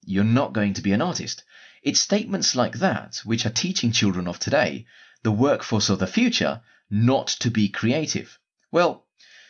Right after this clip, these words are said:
uh, the education system was created to suit industrialism. Organizations around the world scrutinize and punish mistakes, and so do schools.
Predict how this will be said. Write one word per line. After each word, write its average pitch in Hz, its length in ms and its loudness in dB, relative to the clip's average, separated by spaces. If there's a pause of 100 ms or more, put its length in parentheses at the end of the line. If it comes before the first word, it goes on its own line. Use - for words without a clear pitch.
(140)
uh, - 180 -4
the 190 160 0
education 214 500 2
system 113 380 0
was 107 160 0
created 120 420 0
to 107 100 2
suit - 580 -2 (320)
industrialism. 117 800 0 (560)
Organizations 151 680 2
around 117 220 2
the 104 180 2
world 98 320 0
scrutinize 73 920 -2 (240)
and 113 180 0
punish 127 320 -2
mistakes, - 540 -2 (420)
and 151 160 -4
so 139 220 4
do 107 120 4
schools. - 440 -2